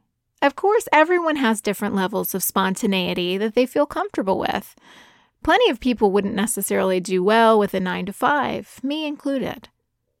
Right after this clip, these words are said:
But all of us need some semblance of controllability and predictability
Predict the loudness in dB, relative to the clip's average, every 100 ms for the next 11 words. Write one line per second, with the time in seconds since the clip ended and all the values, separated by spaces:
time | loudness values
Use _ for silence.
0 | _ 4 4 6 6 8 6 4 0 0
1 | -2 -2 0 4 4 2 -2 2 2 2
2 | 0 -4 -6 -4 -4 0 2 2 2 2
3 | 2 0 -2 -2 2 2 0 0 0 0
4 | -2 -2 -2 -2 -4 -4 -6 -6